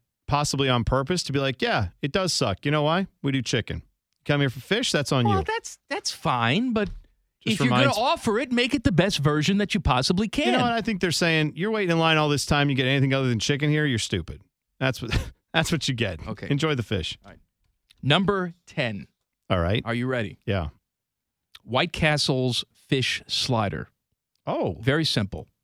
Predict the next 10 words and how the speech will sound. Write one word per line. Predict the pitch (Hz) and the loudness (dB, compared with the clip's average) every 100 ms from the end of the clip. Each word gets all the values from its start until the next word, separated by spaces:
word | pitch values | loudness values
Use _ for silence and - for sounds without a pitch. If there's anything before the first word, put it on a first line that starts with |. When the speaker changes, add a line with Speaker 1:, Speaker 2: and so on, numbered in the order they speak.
| _ _ - | _ _ -4
Speaker 1:
That | 110 123 | -2 2
Speaker 2:
White | 131 | 2
Speaker 1:
seems | 123 | 4
Speaker 2:
Castle | 147 147 - | 2 2 2
Speaker 1:
great. | 143 | 2
Speaker 2:
bun, | 151 147 147 139 - _ _ _ - | 4 2 2 0 -4 _ _ _ -2
breaded | 120 143 135 | 0 0 0
piece | 143 135 | 0 0
of | 131 | -2
fish, | - 131 123 - - | 0 0 0 -2 -6